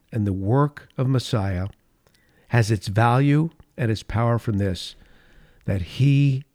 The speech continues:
is God. He is God, our Creator, from whom we have life.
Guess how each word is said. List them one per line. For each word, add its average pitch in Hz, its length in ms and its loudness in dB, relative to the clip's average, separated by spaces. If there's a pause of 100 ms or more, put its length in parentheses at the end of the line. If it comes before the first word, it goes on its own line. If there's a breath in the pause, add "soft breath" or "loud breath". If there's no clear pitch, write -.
is 110 560 0 (160)
God. 85 500 -4 (3500)
He 156 240 -4
is 127 120 0
God, 95 420 -4 (2750)
our 117 140 2
Creator, 120 680 0 (640)
from 98 340 -2
whom 127 220 4
we 127 120 2
have 104 260 0
life. 87 460 -6